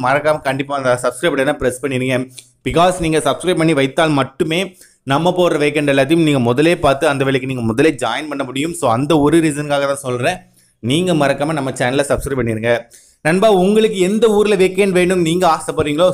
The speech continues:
so அந்த ஊரை மேக்ஸிமம் நீங்க கமெண்ட் பாக்ஸ்ல மென்ஷன் பண்ணுங்க. மேக்ஸிமம் நான் அந்த ஊர்ல வேகன்சி இருக்கா இல்லையான்னு என்னன்னு அனலைஸ் பண்ணி பார்த்துட்டு நம்மளோட சேனல்ல கண்டிப்பா பப்ளிஷ் பண்றேன் நண்பா. So, ஓகே நண்பா. So, thanks for watching. நான் அடுத்த வேக்கன்ட்ல உங்களை சந்திக்கிறேன். So, thank you நண்பா.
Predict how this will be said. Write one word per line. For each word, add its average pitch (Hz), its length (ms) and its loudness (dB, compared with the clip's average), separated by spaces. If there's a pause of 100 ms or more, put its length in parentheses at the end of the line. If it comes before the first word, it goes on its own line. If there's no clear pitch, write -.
so 135 140 -2
அந்த 120 180 -2
ஊரை 151 200 4
மேக்ஸிமம் 160 380 -4
நீங்க 151 200 -4
கமெண்ட் 151 260 0
பாக்ஸ்ல 156 280 -2
மென்ஷன் 156 240 -4
பண்ணுங்க. 143 240 0 (640)
மேக்ஸிமம் 208 460 0
நான் 196 120 0
அந்த 175 180 2
ஊர்ல 185 160 4 (400)
வேகன்சி 175 500 0
இருக்கா 170 240 2 (100)
இல்லையான்னு 160 360 2
என்னன்னு 160 280 0 (100)
அனலைஸ் 156 340 -2
பண்ணி 151 160 -6 (100)
பார்த்துட்டு 190 400 -2
நம்மளோட 147 360 -2
சேனல்ல 180 460 0
கண்டிப்பா 147 320 -2
பப்ளிஷ் 147 320 -6
பண்றேன் 139 280 -2
நண்பா. 143 220 2 (500)
So, 123 80 -2 (180)
ஓகே 190 220 2
நண்பா. 196 340 0
So, 147 60 0 (120)
thanks 160 260 0
for 180 80 4 (100)
watching. 156 280 0 (120)
நான் 156 240 2
அடுத்த 208 340 0
வேக்கன்ட்ல 175 320 -2 (180)
உங்களை 180 300 -2
சந்திக்கிறேன். 143 420 -2 (380)
So, 131 80 2 (100)
thank 202 240 2
you 214 40 2
நண்பா. 196 260 2